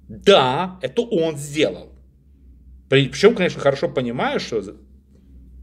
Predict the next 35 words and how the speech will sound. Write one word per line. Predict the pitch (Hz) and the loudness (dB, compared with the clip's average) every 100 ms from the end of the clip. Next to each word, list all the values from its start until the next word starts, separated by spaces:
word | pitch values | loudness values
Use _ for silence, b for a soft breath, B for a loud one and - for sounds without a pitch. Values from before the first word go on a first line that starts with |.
| - | -14
у | 110 | -2
него | 127 | 2
будет | 147 135 | 2 2
большая | 98 165 - - 95 82 | 6 6 4 -6 -8 -10
пенсия, | - 82 78 _ _ - | -18 -20 _ _ _ -14
да. | 107 - - - b b b b b b b - - - | -14 -14 -20 -20 b b b b b b b -20 -14 -6
Хотя, | 117 214 | 2 2
конечно, | 254 247 - 123 | 4 0 -2 -10
ему | 117 202 | -8 -8
это | 202 | -10
стоило, | - - 120 175 110 | -12 -10 -8 -8 -12
ну, | 104 | -12
так | 110 | -12
сказать, | - 117 117 117 - B B B B B B B B B | -4 -2 0 -4 -16 B B B B B B B B B
ой, | 180 190 180 139 135 B B B B B _ - | 6 8 8 4 0 B B B B B _ -10
и | 156 | -6
нервов, | 139 151 196 208 208 185 | 0 4 6 6 4 0
и | 151 135 | -2 0
возможностей, | 123 120 120 165 - 185 - 196 | -2 -2 0 0 0 -8 -4 -4
и | 190 - | -6 0
карьерных | 151 120 110 113 123 127 131 | 0 0 0 0 0 -8 -14
интриг. | - - 76 _ - | -18 -18 -20 _ -18
А | |
что | - 147 | -6 -6
ж | - | -6
вы | |
думали? | - - - _ _ - | -16 -18 -20 _ _ -8
Вы | |
что | 120 214 | 2 4
думаете, | 165 131 110 | 6 2 -2
что | 110 - B B | -6 -10 B B
так, | - 131 - | -2 -2 -4
ап, | - 185 - | -4 -4 -4
и | 202 | -14
все? | - - - | -12 -2 -2